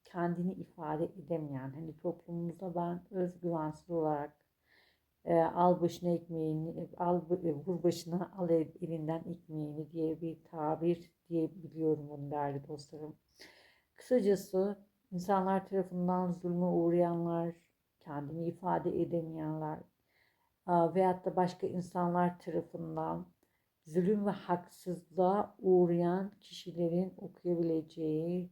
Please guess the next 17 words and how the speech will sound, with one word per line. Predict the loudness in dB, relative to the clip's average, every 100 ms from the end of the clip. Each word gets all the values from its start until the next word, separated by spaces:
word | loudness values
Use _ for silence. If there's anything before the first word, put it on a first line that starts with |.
| _
çok | _ -10 -10 -10 _
çok | -8 -8 _
güzel | -20 -12 -8 -6 -6 -8
bir | -12 -12 _ -20
esma | -20 -18 -12 -12 -12 -14
sizlerle | -14 -12 -6 -2 -2 -4 -8
paylaşacağım. | -8 -8 -8 -10 -12 -8 -8 -10 -16 _ -20 -20 -20 _ _ _ -2
Daha | 0
önceki | 2 0 -2 -8
bütün | -8 -4 -2
videolarımda | 2 6 6 6 2 0 -4
da | -4 -10
paylaşıyorum. | -4 -2 0 -2 -2 0 2 0 -2 -2
Değerli | 2 2 2 -4 0
dostlarım, | 0 0 -2 0 4 2 2 -6 _ _ _ _ _ _ _ _ _ 2
esmalar, | 2 2 -2 0 4 6 4 0 -2
dualar | 2 4 4 4 4 2